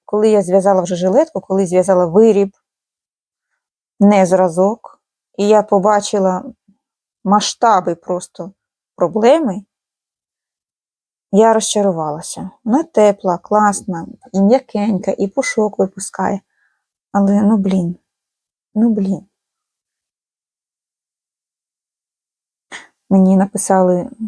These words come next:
що коли я показала сторіс в Instagram, то писали дівчата, що це ж, це ж просто, ну,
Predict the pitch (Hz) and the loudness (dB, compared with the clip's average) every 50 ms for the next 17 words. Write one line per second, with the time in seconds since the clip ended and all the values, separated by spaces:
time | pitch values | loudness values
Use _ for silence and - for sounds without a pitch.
0 | 196 - - - - - - 190 180 175 - - - 190 - _ _ _ _ _ | -12 -10 -10 -10 -8 -6 -4 -4 -4 -4 -6 -8 -12 -14 -16 _ _ _ _ _
1 | _ _ _ _ _ _ _ _ _ _ _ _ _ _ _ _ _ _ _ _ | _ _ _ _ _ _ _ _ _ _ _ _ _ _ _ _ _ _ _ _
2 | _ _ _ _ _ _ _ _ _ _ _ _ - 240 - 196 190 190 196 - | _ _ _ _ _ _ _ _ _ _ _ _ -8 -4 0 2 2 2 0 -2
3 | 180 - - 196 175 185 220 226 - - - - _ _ _ _ _ _ _ - | -6 -2 -2 0 0 2 2 0 -2 -2 -4 -12 _ _ _ _ _ _ _ -20
4 | - _ - - - 185 170 180 - - - 185 170 - - 190 208 247 311 359 | -20 _ -14 -4 -4 -2 -2 -2 -6 -10 -12 -12 -12 -6 -6 -4 -4 -2 -4 -4
5 | 359 - _ _ _ _ _ _ _ _ _ _ _ _ _ _ _ _ - - | -6 -10 _ _ _ _ _ _ _ _ _ _ _ _ _ _ _ _ -20 -20
6 | _ _ _ _ _ - 190 185 180 175 165 170 - 175 165 - - 180 175 165 | _ _ _ _ _ -4 -2 0 0 0 -2 -4 -8 -12 -8 -4 -2 -2 -2 -2
7 | 165 - - - 185 196 - - - - - - 170 - - - 165 175 - _ | -4 -6 -8 -10 -14 -16 -16 -16 -20 -20 -20 -16 -12 -12 -10 -10 -10 -12 -14 _
8 | _ _ _ _ _ _ _ _ _ _ _ _ - - 180 - - - - - | _ _ _ _ _ _ _ _ _ _ _ _ -6 -4 -4 -4 -4 -6 -10 -12
9 | _ _ _ _ _ _ - - - - - - - 185 - - - 185 185 - | _ _ _ _ _ _ -10 -8 -8 -10 -4 -4 -4 -4 -4 -2 -2 -2 -2 -2
10 | _ _ _ _ _ _ _ _ _ _ _ _ _ _ _ _ _ _ _ _ | _ _ _ _ _ _ _ _ _ _ _ _ _ _ _ _ _ _ _ _
11 | _ _ _ _ _ _ _ _ _ _ _ _ _ _ _ _ _ _ - 180 | _ _ _ _ _ _ _ _ _ _ _ _ _ _ _ _ _ _ 2 4
12 | 214 220 220 208 196 190 185 | 6 6 6 6 6 4 2